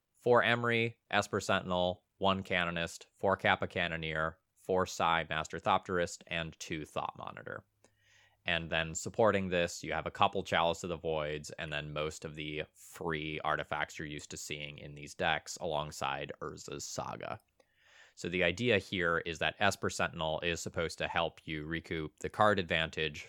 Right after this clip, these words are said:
from playing out a bunch of these zero-cost artifacts, and it itself is also an artifact that contributes to your artifact count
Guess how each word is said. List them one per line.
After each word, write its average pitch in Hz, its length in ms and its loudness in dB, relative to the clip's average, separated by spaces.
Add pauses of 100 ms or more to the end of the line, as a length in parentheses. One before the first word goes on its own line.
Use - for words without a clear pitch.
(140)
from 76 280 0 (140)
playing 78 320 -4
out 76 240 -2
a 82 60 -6
bunch 78 260 -8
of 76 120 -10
these 76 200 -10
zero-cost 76 640 -6
artifacts, 110 640 4 (260)
and 101 160 -4
it 101 160 0
itself 87 440 0
is 82 100 -4
also 76 320 -4
an 76 100 -6
artifact 78 640 -4
that 73 220 -4
contributes 76 480 -10
to - 100 -12
your 76 120 -4
artifact 73 520 -4
count 73 280 -6